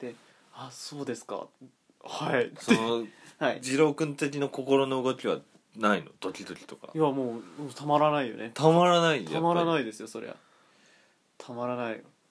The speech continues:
Speaker 2: そうなんだよ。
Speaker 1: うん。
Speaker 2: たまらなかったのよ。
Speaker 1: 「冷たいから、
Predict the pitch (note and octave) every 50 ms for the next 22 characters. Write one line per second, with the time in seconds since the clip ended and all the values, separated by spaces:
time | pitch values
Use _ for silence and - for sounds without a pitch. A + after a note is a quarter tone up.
0 | _ _ _ _ _ _ _ _ _ _ _ _ _ _ _ - - - - -
1 | - F#2 F2 E2 D#2 - C#2+ - A#2+ A#2 A2+ G#2+ G#2+ - _ _ _ - - -
2 | - F2 F#2+ G2 G2+ A#2 B2 A#2+ A2+ - - - - - - - - - - -
3 | - - - _ - - _ _ - _ _ _ _ _ _ _ _ _ _ _
4 | _ _ _ _ _ _ _ _ _ _ - - _ - - - A#2+ A#2 - B2+
5 | B2 B2 A#2+ A#2+ A#2+ A#2 A2+ A2 G#2